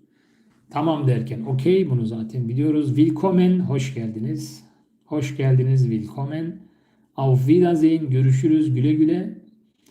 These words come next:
Yüz yüze konuşmalarda vedalaşırken auf Wiedersehen diyoruz. Telefonda vedalaşırken auf Wiederhören diyoruz arkadaşlar. Bu ayrımı unutmayın.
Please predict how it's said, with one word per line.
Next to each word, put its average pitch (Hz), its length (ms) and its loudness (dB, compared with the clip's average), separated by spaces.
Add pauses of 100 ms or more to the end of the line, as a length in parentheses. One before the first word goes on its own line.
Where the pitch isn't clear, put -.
(200)
Yüz 147 240 2
yüze 135 260 2
konuşmalarda 123 800 0
vedalaşırken 127 800 -4
auf 131 220 -2
Wiedersehen 147 640 0
diyoruz. 156 420 -2 (500)
Telefonda 131 800 0
vedalaşırken 123 760 -4 (120)
auf 139 240 -6
Wiederhören 131 920 0
diyoruz 101 280 -12
arkadaşlar. - 720 -12 (120)
Bu 135 100 -4
ayrımı 120 320 0
unutmayın. 139 520 -2